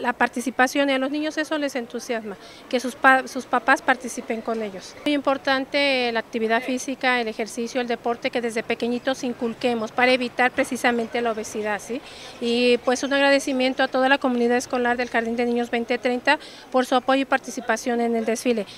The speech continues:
y también en especial a los padres de familia del Jardín de Niños Infonavit C T M.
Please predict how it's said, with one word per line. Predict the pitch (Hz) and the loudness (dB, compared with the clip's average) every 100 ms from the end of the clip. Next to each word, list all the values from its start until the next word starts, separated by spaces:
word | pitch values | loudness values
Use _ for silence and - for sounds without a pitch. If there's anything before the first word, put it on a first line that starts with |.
| - - | -14 -8
y | 247 | 0
también | 240 247 254 285 370 - - - | 0 2 2 0 -2 -10 -16 -6
en | 233 | -4
especial | 240 - 240 269 269 - | -4 -4 0 4 4 4
a | 240 | -2
los | 240 233 | -2 0
padres | 247 254 | 2 2
de | 269 | 0
familia | 285 247 240 240 240 | -2 -2 0 0 0
del | 226 | 0
Jardín | 226 226 233 | -2 -2 0
de | 240 | 0
Niños | 233 233 240 | 0 0 0
Infonavit | 240 226 220 214 220 | -4 -4 -4 -2 -4
C | - | -6
T | 220 214 208 | -6 -4 -6
M. | 185 | -8